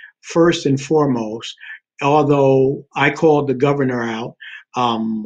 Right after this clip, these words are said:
on his really first day or just prior to him taking office, he promised he'd get it done in a hundred days. We're so proud. It's been four years and it's still not done. Questions I'm raising at the Attorney General's office right now. And as I said, Dave's pretty much summed it all up.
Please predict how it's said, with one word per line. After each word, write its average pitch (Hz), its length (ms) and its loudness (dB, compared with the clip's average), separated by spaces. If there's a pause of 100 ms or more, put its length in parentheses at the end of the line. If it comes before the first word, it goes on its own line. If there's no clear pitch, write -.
(140)
on 127 240 0
his 123 300 -4
really 131 280 4
first 135 400 0
day 113 460 0
or 113 180 -4
just 120 280 -2
prior 127 280 0
to - 120 -6
him 117 160 -2
taking 120 340 -4
office, 120 420 -4 (300)
he 147 80 -2
promised 147 460 2
he'd 131 180 2
get 139 160 2
it 127 140 -4
done 127 180 2
in 123 120 0
a 120 60 -6
hundred 123 320 -2
days. 117 320 -2
We're 127 120 2
so 135 240 0
proud. 127 420 -4 (460)
It's 139 160 0
been 143 200 2
four 165 320 6
years 139 440 4
and 120 120 0
it's 120 140 -6
still 139 320 2
not 110 300 -4
done. 104 320 -8 (500)
Questions 160 580 0
I'm 135 220 0
raising 135 460 0
at 127 160 -4
the 117 140 -4
Attorney 127 420 -4
General's 127 400 -4
office 120 400 -10
right 127 320 0
now. 110 300 -6 (420)
And 135 160 2
as 131 160 2
I - 20 -2
said, 117 300 -4
Dave's 156 260 0
pretty 147 160 0
much 135 420 -2
summed 139 280 0
it 120 80 -2
all 123 320 -2
up. 117 200 -4